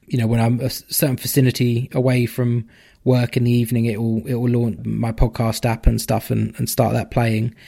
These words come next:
which is nice, but obviously a very basic, a basic example. But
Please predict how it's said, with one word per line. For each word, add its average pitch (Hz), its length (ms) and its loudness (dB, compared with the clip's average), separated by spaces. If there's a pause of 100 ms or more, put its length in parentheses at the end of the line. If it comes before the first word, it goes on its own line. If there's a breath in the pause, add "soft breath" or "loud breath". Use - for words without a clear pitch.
(220 loud breath)
which 120 200 0
is 117 60 -2
nice, 113 300 4
but 110 100 2
obviously 110 380 0
a 104 40 2
very 110 160 0
basic, 110 600 -2 (360 loud breath)
a 113 60 2
basic 120 320 4
example. 117 560 2
But 107 340 -2